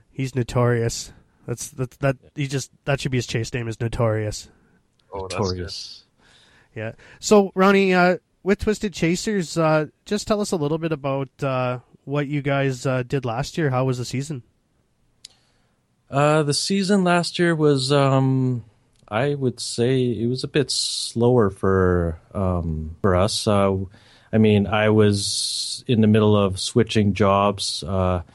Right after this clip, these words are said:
Speaker 3: so I couldn't be out there chasing a lot. Um, um, huge props to the guys. They, I mean, like, Oren and Brian and, uh, I think it was Matthew.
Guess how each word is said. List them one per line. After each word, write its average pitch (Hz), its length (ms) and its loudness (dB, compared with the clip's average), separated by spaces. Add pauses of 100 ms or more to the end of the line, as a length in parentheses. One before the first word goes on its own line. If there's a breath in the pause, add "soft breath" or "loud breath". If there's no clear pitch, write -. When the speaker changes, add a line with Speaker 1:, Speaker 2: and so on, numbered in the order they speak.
(160 soft breath)
Speaker 3:
so - 160 0
I 110 100 4
couldn't 110 280 2
be 104 120 4
out 98 180 2
there 98 120 4
chasing 95 520 -2
a 95 40 0
lot. 95 380 0
Um, 90 300 0 (600 soft breath)
um, 90 400 0
huge 139 360 2
props 113 380 0
to 120 140 -2
the 101 100 2
guys. 95 500 2
They, 98 120 2 (200)
I 95 140 -2
mean, 92 360 0
like, 85 200 -4
Oren 104 460 2
and 82 280 -2 (220)
Brian 104 640 2
and, 87 320 0
uh, 82 600 -4
I 85 140 -10
think 120 140 -6
it 113 40 -2
was 87 140 -6
Matthew. 95 640 0